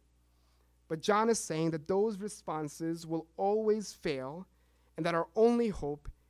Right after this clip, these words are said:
is Jesus. So that when we are exposed to the sins in our lives, we're not called to run from God, but rather walk in the light so that the blood of Jesus would continually cleanse us from all sin.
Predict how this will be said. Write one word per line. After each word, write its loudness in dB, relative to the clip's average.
is -4
Jesus. -8
So -8
that 0
when 0
we 0
are 8
exposed 0
to -10
the -2
sins 0
in 4
our 2
lives, -6
we're 2
not 2
called 4
to 0
run 2
from 2
God, -6
but 0
rather 0
walk -2
in 0
the -4
light -8
so -10
that -8
the -6
blood 2
of 2
Jesus -6
would -8
continually 0
cleanse -6
us -12
from -6
all -6
sin. -12